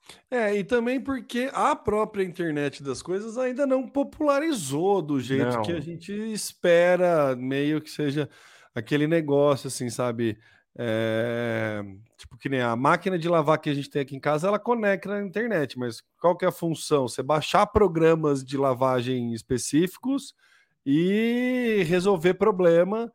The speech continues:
Speaker 1: Tipo, ela, ela acusa um erro, o aplicativo explica o que que você tem que fazer com base numa, num banco de dados, assim. Então, ainda é limitado. Já é um grande avanço,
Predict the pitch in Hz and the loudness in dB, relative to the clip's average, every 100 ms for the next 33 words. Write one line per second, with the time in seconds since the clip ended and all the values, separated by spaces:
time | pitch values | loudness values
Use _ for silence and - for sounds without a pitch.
0 | _ _ - 147 147 143 131 131 147 143 | _ _ -10 -4 0 0 0 0 -2 -2
1 | - 165 139 180 175 170 208 220 240 214 | -6 -6 -6 -6 -2 -2 -2 -2 -2 -4
2 | 214 202 - 196 208 208 202 - 185 185 | -6 -6 -6 -4 -2 -2 -6 -6 -2 -2
3 | 175 175 180 202 190 196 - 202 175 170 | -2 -10 -10 -6 -6 -6 -2 -2 0 -2
4 | 170 185 _ _ _ _ - 165 165 160 | -2 -4 _ _ _ _ -8 0 4 4
5 | 160 170 175 170 170 170 170 170 170 190 | 2 0 0 0 -2 0 0 -2 -6 -4
6 | 160 143 135 120 120 117 110 113 - 156 | 2 2 2 -2 -6 -10 -10 -12 -8 -8
7 | 214 247 165 _ _ _ _ 139 143 240 | -6 -6 -8 _ _ _ _ -2 0 0
8 | 359 302 220 208 208 220 - 147 120 165 | 0 2 2 2 -2 -4 -4 -2 0 2
9 | 151 151 202 127 123 135 170 135 131 113 | 2 2 0 -2 2 2 2 2 0 2
10 | 120 143 226 - 285 | 0 0 -2 -6 -8